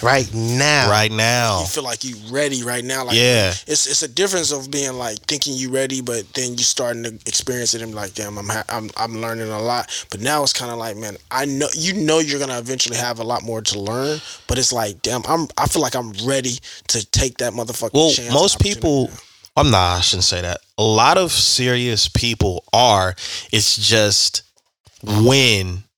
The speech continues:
Speaker 2: it's gonna happen. The timing.
Speaker 3: Yeah.
Speaker 2: For example, you know, if you know you've done everything you could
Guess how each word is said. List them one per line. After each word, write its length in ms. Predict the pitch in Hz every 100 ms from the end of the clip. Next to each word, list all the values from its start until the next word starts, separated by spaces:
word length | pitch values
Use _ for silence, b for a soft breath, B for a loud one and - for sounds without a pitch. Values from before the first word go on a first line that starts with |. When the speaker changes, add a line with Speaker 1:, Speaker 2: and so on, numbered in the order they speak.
| _
Speaker 2:
it's 140 | 117 -
gonna 180 | 101
happen. 480 | 92 113 104 76 82
The 100 | 98
timing. 520 | - - 143 117 90 90 B B B
Speaker 3:
Yeah. 80 | -
Speaker 2:
For 120 | 127
example, 540 | 104 117 117 - 95
you 160 | - 107
know, 360 | 104 95 95 90 B B B -
if 220 | 110 110
you 100 | 151
know 140 | 202
you've 340 | 113 113 143 107
done 240 | 104 104
everything 420 | 101 101 98 95
you 160 | 90 95
could 480 | - 107 101 92